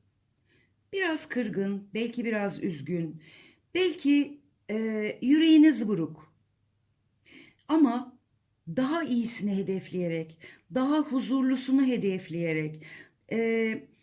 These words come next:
sizin için daha iyi olacağını düşündüğünüz,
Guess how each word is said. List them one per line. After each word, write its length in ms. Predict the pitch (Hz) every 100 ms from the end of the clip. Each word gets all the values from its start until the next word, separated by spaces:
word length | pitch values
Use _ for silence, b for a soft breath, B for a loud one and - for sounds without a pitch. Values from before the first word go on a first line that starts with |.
| b b
sizin 380 | - 269 311 339
için 400 | 349 311 285 247
daha 300 | 254 330 330
iyi 280 | 262 254
olacağını 920 | - 220 226 233 226 220 226 220 180 - - 160
düşündüğünüz, 1080 | 196 - 233 220 190 220 220 202 - -